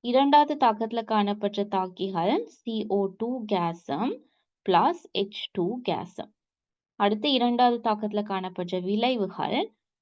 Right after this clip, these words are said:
கார்பன் மோனாக்சைடு கேஸ், கமா, எச் டூ ஓ கேஸ்.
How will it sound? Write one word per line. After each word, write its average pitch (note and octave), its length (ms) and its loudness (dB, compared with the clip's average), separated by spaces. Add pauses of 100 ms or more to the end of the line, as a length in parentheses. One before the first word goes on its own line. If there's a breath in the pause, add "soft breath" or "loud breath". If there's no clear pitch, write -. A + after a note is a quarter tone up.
(120)
கார்பன் A3 460 2
மோனாக்சைடு G#3 640 -4
கேஸ், F#3+ 500 -4 (280)
கமா, F3+ 280 -2 (120)
எச் G3 280 -8
டூ G3+ 280 -2
ஓ D#3+ 220 -4
கேஸ். - 320 -4